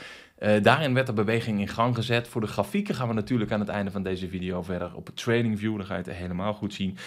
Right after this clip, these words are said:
Eh, maar het kwam erop neer dat we zo'n zeven procent wisten te plussen in die dag. Nog iets meer zelfs op het hoogtepunt.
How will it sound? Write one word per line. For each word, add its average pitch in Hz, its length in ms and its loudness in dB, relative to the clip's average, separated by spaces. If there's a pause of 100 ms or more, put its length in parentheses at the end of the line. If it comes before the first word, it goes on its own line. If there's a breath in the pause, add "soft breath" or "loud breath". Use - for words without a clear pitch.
(400 loud breath)
Eh, 101 160 0
maar 135 140 6
het 123 80 -2
kwam 175 180 10
erop 143 140 4
neer 160 180 4
dat 131 140 2
we 143 80 0
zo'n 131 180 6
zeven 135 400 4
procent 131 380 2
wisten 120 360 -2
te 120 100 -2
plussen 127 480 0
in 113 160 0
die 107 120 0
dag. 127 280 2
Nog 110 160 -2
iets 104 120 -2
meer 117 280 0
zelfs 87 260 0
op 85 80 -4
het - 100 -8
hoogtepunt. 80 640 -4